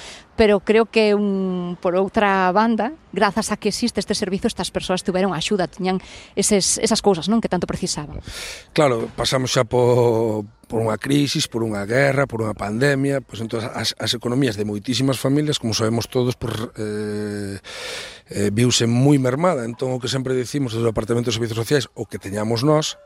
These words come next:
Speaker 2: tanto en alimentos, como en vaixela que falabades antes, como en roupa, non hai,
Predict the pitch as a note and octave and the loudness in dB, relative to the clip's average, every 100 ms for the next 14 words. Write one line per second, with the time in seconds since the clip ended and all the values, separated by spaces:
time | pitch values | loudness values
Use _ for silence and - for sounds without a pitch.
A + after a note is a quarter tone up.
0 | - G#2 G2+ A2 G#2 G#2 A#2+ D3 C#3 - | -8 -6 -4 -4 -2 0 2 2 2 -2
1 | C3+ - A#2 A2 G#2 G2+ B2 A2+ A2 A#2+ | -6 -6 -6 -6 -4 -4 -2 -2 -4 -2
2 | A#2 A#2 C#3 C3+ A2 - B2+ D3+ D#3+ D#3+ | 0 0 0 0 -4 -4 0 0 2 2
3 | C#3+ - - - - - C#3 C#3 C3+ | 0 -6 -14 -14 -14 -2 4 4 4